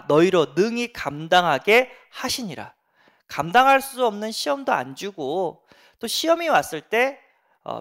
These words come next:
피할 길을 내사 우리가 그것을 감당해서 이겨낼 수 있도록 하나님께서 하신답니다. 그럼 왜 시험거리가 오냐?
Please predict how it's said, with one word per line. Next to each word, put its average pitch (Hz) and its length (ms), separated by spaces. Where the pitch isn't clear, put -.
피할 330 380
길을 247 300
내사 151 520
우리가 147 280
그것을 147 400
감당해서 139 880
이겨낼 190 400
수 - 140
있도록 165 260
하나님께서 185 440
하신답니다. 143 680
그럼 220 280
왜 202 180
시험거리가 262 760
오냐? 143 460